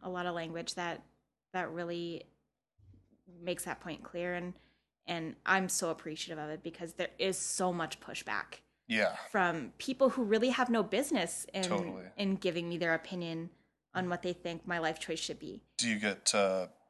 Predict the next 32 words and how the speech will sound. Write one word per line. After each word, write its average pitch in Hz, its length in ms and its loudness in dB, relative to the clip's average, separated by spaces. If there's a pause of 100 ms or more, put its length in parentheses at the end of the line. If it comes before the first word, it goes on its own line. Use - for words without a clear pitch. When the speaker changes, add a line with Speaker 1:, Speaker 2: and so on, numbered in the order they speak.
(680)
Speaker 2:
so 110 160 4
your, 104 280 2
your 113 160 4
folks 107 340 6
are, 98 260 0 (160)
are 98 200 4
on 95 220 8
board 98 300 2
or 98 100 0
have 92 240 -8
come 95 220 -6
to 95 120 -8
accept - 380 2
and 101 100 -6
embrace 95 320 -2
your 98 80 -8
choice? 95 400 0
And 104 120 8
I 104 80 8
Speaker 1:
Yeah. 95 80 2
Speaker 2:
agree 107 140 6
with 107 160 2
you 104 60 2
about 95 280 2
Doug, 95 240 4
is, 92 200 -6 (140)
and 117 240 8
I 113 80 12
think 117 200 2
it's 117 160 2
more 107 180 8
about 95 320 6